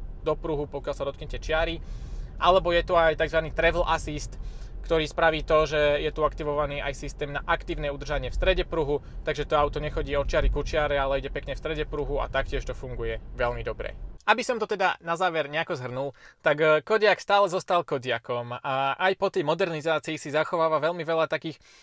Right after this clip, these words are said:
analógových ovládačov a riešení, ktoré sme poznali aj z tej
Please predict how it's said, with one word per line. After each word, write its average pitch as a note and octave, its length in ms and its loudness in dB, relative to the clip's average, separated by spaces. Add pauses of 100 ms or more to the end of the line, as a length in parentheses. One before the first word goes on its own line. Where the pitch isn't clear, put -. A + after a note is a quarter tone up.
(200)
analógových E3+ 920 4
ovládačov E3+ 880 4
a D3 160 2
riešení, D#3+ 560 -4
ktoré D3 400 -2
sme D3+ 160 -8
poznali D3 480 -4
aj D3 240 0
z B2+ 80 -8 (160)
tej D3 160 -2